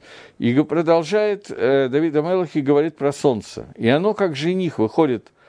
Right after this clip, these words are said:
из свадебного, из-под свадебного балдахина, радуется, как храбрец, пробегая свой путь».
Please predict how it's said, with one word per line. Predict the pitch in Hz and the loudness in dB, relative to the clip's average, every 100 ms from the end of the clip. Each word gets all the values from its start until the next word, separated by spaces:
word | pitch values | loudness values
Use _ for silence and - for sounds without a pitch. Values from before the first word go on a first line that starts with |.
| _ _ | _ _
из | - 113 | -8 -6
свадебного, | - 127 165 196 180 165 165 156 - | -4 4 4 4 -2 -4 -2 -2 -2
из-под | 135 - 123 | -6 -4 -4
свадебного | - 156 170 156 143 135 | 0 0 0 -2 -4 -2
балдахина, | 123 117 113 104 117 117 139 - - _ | -2 0 -2 -2 -4 -4 -6 -12 -20 _
радуется, | 110 131 196 160 123 98 123 | 0 4 4 2 -4 -4 -2
как | 113 113 | 0 -2
храбрец, | - 120 117 143 180 185 - | 0 0 0 0 -2 -4 -4
пробегая | 127 123 120 139 147 | -2 -2 -2 -2 -4
свой | - 117 113 | -4 -4 -4
путь». | - 76 - | -6 -14 -16